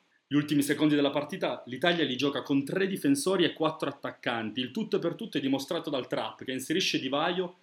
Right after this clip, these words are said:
al posto di Materazzi. Ivanov concede cinque minuti di recupero, è proprio agli ultimi secondi. Cassano trova di nuovo la rete del due a uno. "Stiamo vincendo,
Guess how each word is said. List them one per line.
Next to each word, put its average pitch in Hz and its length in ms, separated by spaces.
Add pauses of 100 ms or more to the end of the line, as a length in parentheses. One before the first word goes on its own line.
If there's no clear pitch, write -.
(160)
al 127 160
posto 156 300
di 139 80
Materazzi. 98 720 (680)
Ivanov 156 400
concede 135 460
cinque 196 420
minuti 151 320
di 131 80
recupero, 101 580 (200)
è 123 120
proprio 143 260
agli 127 80
ultimi 127 260
secondi. 98 680
Cassano 107 720
trova 135 260
di 135 100
nuovo 135 180
la 135 120
rete 113 380 (100)
del 110 200
due 127 200
a 127 40
uno. 92 340 (360)
"Stiamo 127 300
vincendo, 113 720